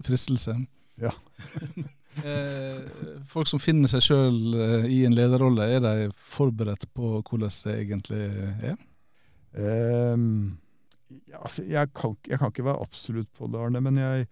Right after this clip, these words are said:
Speaker 2: jeg tenker vel at de fleste av de jeg har snakket med, har vel, er, er, er ikke forberedt. Eh, ansvaret er større,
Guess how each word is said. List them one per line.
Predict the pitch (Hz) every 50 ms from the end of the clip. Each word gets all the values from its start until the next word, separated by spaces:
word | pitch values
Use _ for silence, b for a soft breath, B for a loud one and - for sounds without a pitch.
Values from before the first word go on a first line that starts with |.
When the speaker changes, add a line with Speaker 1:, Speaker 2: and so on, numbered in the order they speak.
| b b b b b b b b 143
Speaker 2:
jeg | 147 - -
tenker | 190 143 139 - 117
vel | 127 135 123
at | 147 165 147
de | 156 160
fleste | - - - - 165 165 143 113 95 - - - 139
av | 135
de | 135 131 123
jeg | 110 104 107 110
har | 113 117 - -
snakket | - 117 - - 139 139 160
med, | 185 214 185
har | 147 139 113 113 123
vel, | 131 131 131 113 b b b b b b b b _ -
er, | 110 107 104 -
er, | - - - _ - - 117 117 -
er | 143 - -
ikke | - 135 143 -
forberedt. | - 135 123 135 208 240 - - - - -
Eh, | 170 139 - 135 131 135
ansvaret | - 156 139 110 - - 113 113 120 127 135
er | 131 127
større, | - - 131 117 117 117 139 147 147